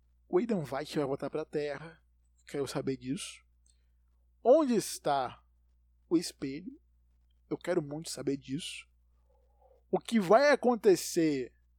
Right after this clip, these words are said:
com a Espectral, que agora eu esqueci o nome dela de novo. Desculpa. Só sei o nome dos personagens. E o que vai levar essas pessoas a estarem no mesmo momento pra tentar resolver aquela situação.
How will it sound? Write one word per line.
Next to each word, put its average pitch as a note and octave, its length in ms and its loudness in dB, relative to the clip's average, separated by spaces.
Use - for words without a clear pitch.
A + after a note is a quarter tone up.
com - 100 -8
a D3+ 60 -4
Espectral, D#3 580 -2
que E3 60 -4
agora D3 200 2
eu D3 40 -2
esqueci - 240 -12
o - 40 -14
nome C#3+ 120 -16
dela C#3 180 -4
de C3+ 60 -10
novo. D#3 760 -12
Desculpa. - 560 -8
Só - 400 -10
sei - 200 -14
o F3+ 40 -12
nome E3+ 140 -16
dos - 20 -16
personagens. D3 800 -12
E G3 80 -4
o G3+ 60 -4
que A3+ 160 0
vai F#3 380 4
levar D3+ 580 2
essas D#3 500 -6
pessoas A3+ 1400 0
a D#3 120 -4
estarem F3 560 -4
no E3+ 100 -10
mesmo D#3 300 -6
momento E3 640 -6
pra D3+ 160 -4
tentar F3+ 360 -10
resolver D#3 800 -4
aquela D3 360 -8
situação. C#3+ 600 -6